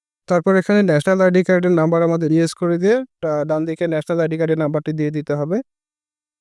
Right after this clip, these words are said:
তো ম্যারিটাল স্ট্যাটাস বিবাহিত হলে ম্যারিড আর, আহ, অবিবাহিত হলে এখানে সিঙ্গেল দিয়ে দিতে হবে। তারপর আমাদের একটি ফোন নাম্বার এখানে দিয়ে দিতে হবে,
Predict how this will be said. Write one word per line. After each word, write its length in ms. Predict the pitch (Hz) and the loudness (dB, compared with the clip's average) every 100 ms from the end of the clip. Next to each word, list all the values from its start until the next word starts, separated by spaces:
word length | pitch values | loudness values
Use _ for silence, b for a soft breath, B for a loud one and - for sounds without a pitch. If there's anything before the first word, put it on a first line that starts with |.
| _ | _
তো 120 | 185 | 0
ম্যারিটাল 440 | 180 180 196 202 190 | 2 2 4 2 2
স্ট্যাটাস 380 | 202 190 208 | 0 0 0
বিবাহিত 380 | 175 170 190 185 | 0 0 0 0
হলে 380 | 185 180 180 233 | -2 0 0 0
ম্যারিড 360 | 170 165 208 214 | 0 0 2 2
আর, 300 | 160 156 156 | 0 0 -2
আহ, 360 | 147 123 156 | -2 -2 -4
অবিবাহিত 480 | - 160 170 175 175 | -4 -4 -2 -2 0
হলে 280 | 170 175 190 | -2 0 -2
এখানে 240 | - 160 | -2 -4
সিঙ্গেল 320 | 160 165 165 | -2 -2 0
দিয়ে 120 | 170 160 | -2 0
দিতে 260 | 156 156 | -2 -2
হবে। 200 | 151 180 | -2 -2
তারপর 320 | 208 160 175 | -2 0 2
আমাদের 340 | 170 165 165 165 | 2 2 2 0
একটি 180 | 147 165 | -2 -4
ফোন 180 | 175 165 | 0 0
নাম্বার 260 | 160 160 | 2 0
এখানে 240 | 160 165 160 | 0 -2 -2
দিয়ে 160 | 160 | -2
দিতে 220 | 160 156 | -2 -2
হবে, 280 | 156 160 202 | -2 0 -2